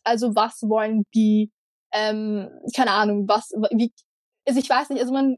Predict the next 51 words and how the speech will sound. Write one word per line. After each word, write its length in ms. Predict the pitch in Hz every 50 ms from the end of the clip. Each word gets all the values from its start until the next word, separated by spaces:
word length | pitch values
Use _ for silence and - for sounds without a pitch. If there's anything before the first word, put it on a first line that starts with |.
| -
spricht 400 | 254 - - - 320 320 - -
über 160 | 285 285 320
Communities, 760 | - - 294 269 285 302 302 320 - - 330 370 - - - _ _ _ _ _ -
aber 140 | - 254 247
die 80 | 269
Communities 480 | - 269 269 277 294 277 - 359 - -
selbst 240 | - 233 240 - -
sprechen 460 | - - 214 208 - 202 202 190 185
nie. 160 | 185 180 202 _ _ _ _ -
Und 100 | - 240
man 240 | 240 247 254 254 233
gibt 220 | - 277 240 -
ihnen 180 | 262 240 240 240
halt 140 | 247 - -
auch 120 | 208 220
nicht 180 | 233 233 226 -
den 100 | 247 208
Raum, 260 | 196 202 202 202 208 208
dass 180 | 214 220 -
sie 100 | - 220
selber 360 | 196 190 202 196 196 190 196 185
sprechen 420 | - - - 196 - - 208 208
können, 380 | - 196 185 185 190 208 240 - - - - - _ - -
ähm, 340 | 220 214 220 226 233 214 - -
und 520 | - 233 233 233 233 233 233 240 240 240 _ _ - -
haben 220 | 233 247 240 247
halt 120 | 262 233 220
auch 140 | 220 -
keinen 160 | - 240 220 226
Safe 240 | - - 226 240
Space. 400 | 240 - - 233 214 233 233 - -
Und 140 | 233 233 214
das 180 | 220 233 -
war 120 | - 240 240
halt 140 | 254 -
auch 120 | - 233 -
etwas, 200 | 233 - 240 -
was 120 | 247 -
mir 180 | - 240 262 262
während 280 | 233 214 214 214 214 _ _ _ -
mein, 240 | 214 208 208 202 202
am 160 | - 214 208 -
Anfang 280 | - 233 240 - 233 214
meines 200 | 208 202 214 -
Aktivismus 440 | 214 - - - 226 214 - 214 -
einfach 240 | 202 190 - 220
sehr, 180 | 196 190 196 208 202 - - -
sehr, 240 | 202 208 208 220 208
sehr 120 | 202 202
gefehlt 320 | 196 208 - - 190 185 -
hat, 140 | 233 220 -